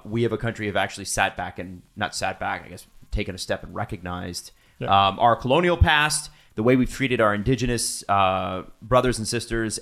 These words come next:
Speaker 1: And, um, as a part of this episode, um, you know, obviously the, the whole point here is to, to sit back and listen. And when we talk about this sort of stuff, uh, before, um, we've talked about this with many other causes as well.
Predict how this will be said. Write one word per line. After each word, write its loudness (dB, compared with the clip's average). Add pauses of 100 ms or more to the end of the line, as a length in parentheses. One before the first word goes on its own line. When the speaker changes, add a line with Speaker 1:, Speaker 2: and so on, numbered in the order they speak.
Speaker 1:
And, 2 (320)
um, 4
as 2
a -2
part 4
of -4
this 2
episode, -2 (440)
um, 4
you -2
know, 4
obviously 2
the, -4
the -4
whole -2
point -4
here -6 (280)
is -2
to, -6
to -12
sit -6
back 2
and -6
listen. -2 (460)
And 4
when 0
we 0
talk 4
about 2
this 0
sort -4
of -6
stuff, -2
uh, -6
before, 2 (360)
um, 2
we've -6
talked 2
about -2
this -4
with -8 (100)
many 4
other 0
causes 2
as -10
well. 4